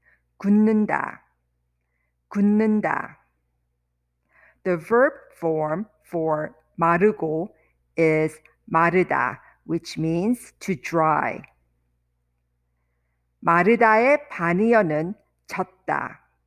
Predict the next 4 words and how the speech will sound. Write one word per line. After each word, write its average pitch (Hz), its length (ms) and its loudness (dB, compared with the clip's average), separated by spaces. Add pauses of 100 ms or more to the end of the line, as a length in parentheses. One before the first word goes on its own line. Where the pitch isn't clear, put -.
(640)
The 180 180 -6
antonym 202 760 -2 (120)
for 156 540 -4 (260)
마르다 165 720 -2